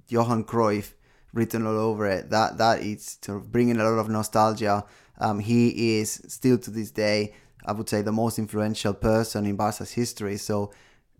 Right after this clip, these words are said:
rightly so, he's got the stadium named after him. Um, little bit of an aside here, I think that in time we will see the Lionel Messi Stadium, but, um, I think let's, let's, let's enjoy him while he lasts, but I think that is certainly going to happen someday in the future.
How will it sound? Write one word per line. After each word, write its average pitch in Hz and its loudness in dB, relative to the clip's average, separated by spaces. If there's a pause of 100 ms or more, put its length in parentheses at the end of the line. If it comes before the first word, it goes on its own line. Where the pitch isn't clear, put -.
rightly 117 4
so, 110 2
he's 107 0
got 107 -2
the 107 -8
stadium 107 0
named 104 -2
after 110 0
him. 101 -6 (360)
Um, 107 2 (340)
little 147 6
bit 139 6
of 120 4
an 117 2
aside 113 0
here, 117 2
I 107 0
think 113 -4
that 107 0
in 110 -2
time 107 0
we 110 -2
will 107 -4
see 110 -4
the 104 -2
Lionel 110 -2
Messi 107 -4
Stadium, 98 -4 (440)
but, 104 -2
um, 101 -2
I 107 -4
think 104 -4 (300)
let's, 104 -8
let's, - -8 (420)
let's 117 -2
enjoy 131 4
him 120 4
while 113 2
he 117 0
lasts, 113 0
but 101 -6
I - -2
think 110 -4
that 101 0
is 104 -8
certainly 110 -2
going 101 -6
to 107 -10
happen 101 -4
someday 98 -6
in 92 -8
the 90 -10
future. - -10